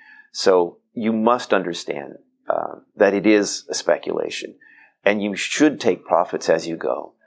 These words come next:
to make sure that you can, you don't get hurt. Uh, other than that, not a lot. I would just say,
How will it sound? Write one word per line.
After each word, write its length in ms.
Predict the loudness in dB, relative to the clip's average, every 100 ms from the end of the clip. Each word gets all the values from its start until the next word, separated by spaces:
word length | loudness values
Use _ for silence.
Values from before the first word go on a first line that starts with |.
| _
to 100 | -4
make 220 | -2 -2 -2
sure 180 | 0
that 120 | -2 -4
you 100 | -10
can, 220 | -14 -10
you 100 | -4
don't 200 | -4 0
get 140 | -2
hurt. 400 | 0 -2 -2 -4 _ -20 -20 -20 _ _
Uh, 200 | -2 0 4
other 240 | 4 2
than 160 | -2 -2
that, 340 | 2 0 -2 _ _ _ _ _ _ _ _ _ -16
not 340 | -6 -2 0
a 60 | 0
lot. 360 | 4 4 4
I 60 | 2
would 160 | 0 -2
just 220 | -4 0
say, 440 | 2 2 0 -8